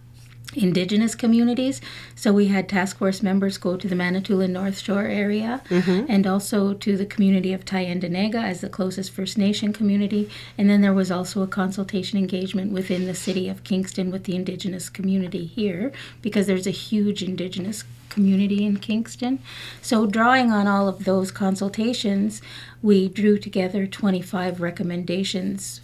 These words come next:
Speaker 1: for Queens to address the calls to action from the, uh, both the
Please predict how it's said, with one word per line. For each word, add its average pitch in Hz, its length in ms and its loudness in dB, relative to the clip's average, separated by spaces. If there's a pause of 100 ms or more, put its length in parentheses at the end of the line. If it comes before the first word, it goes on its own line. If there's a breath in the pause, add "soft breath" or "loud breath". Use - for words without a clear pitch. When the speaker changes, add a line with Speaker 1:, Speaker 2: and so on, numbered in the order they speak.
Speaker 1:
for 190 340 2
Queens 190 600 -2 (340 loud breath)
to 214 160 0
address 185 800 -4
the 196 100 0
calls 185 360 -2
to 226 100 -8
action 185 480 -4
from 175 420 -6 (240)
the, 170 340 -2
uh, 156 180 -6 (920 soft breath)
both 240 340 2
the 202 160 0